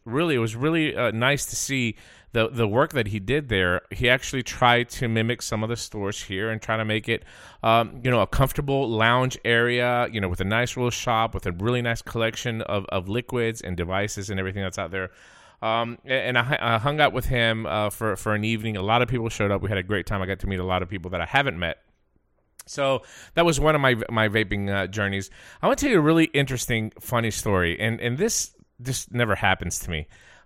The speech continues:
Uh, we, me and my wife, uh, we went to Monastiraki, which is the big, uh, big shopping area in downtown Athens, and, um,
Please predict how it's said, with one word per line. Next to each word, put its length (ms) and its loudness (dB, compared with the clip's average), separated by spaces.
Uh, 260 2
we, 680 0
me 160 0
and 60 2
my 80 4
wife, 520 2
uh, 240 2
we 160 0
went 300 0
to 380 0
Monastiraki, 640 0
which 160 -4
is 80 -6
the 80 -4
big, 320 0
uh, 380 0
big 320 -6
shopping 500 0
area 360 0
in 80 -2
downtown 440 0
Athens, 460 -4
and, 380 -2
um, 560 0